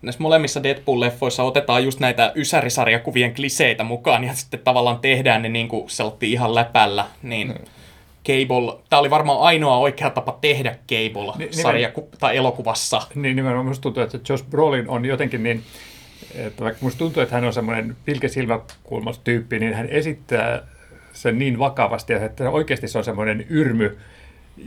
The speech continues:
Speaker 3: imago tällä tyypillä, että se, se sopi tohon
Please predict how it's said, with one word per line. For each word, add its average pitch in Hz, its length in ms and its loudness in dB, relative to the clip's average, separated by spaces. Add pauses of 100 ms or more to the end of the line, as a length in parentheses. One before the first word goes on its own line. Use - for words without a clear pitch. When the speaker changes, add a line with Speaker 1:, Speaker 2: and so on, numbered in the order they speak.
(120)
Speaker 3:
imago 123 400 0
tällä 104 280 -4
tyypillä, 104 420 -4
että 104 180 -4
se, 117 260 -4 (160)
se - 140 -8
sopi 156 320 2
tohon 113 340 -2